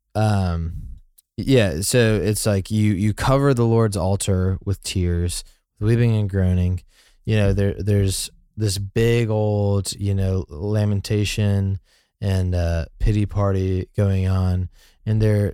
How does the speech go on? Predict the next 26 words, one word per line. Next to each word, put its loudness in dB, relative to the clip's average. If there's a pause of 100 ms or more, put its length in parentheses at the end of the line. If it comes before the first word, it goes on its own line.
they're -2
just -6
questioning, 0
like, -4
"Why 0
is -2
God -4 (320)
distant -2
from -4
us?" -4 (600)
And 2 (360)
it's 0
a 4
very 2
blunt 0
answer. 0
It's -4
like, -4 (120)
"Because -2
you're 0
a 0
people 0
of -4
adultery -2
and 0
infidelity." 0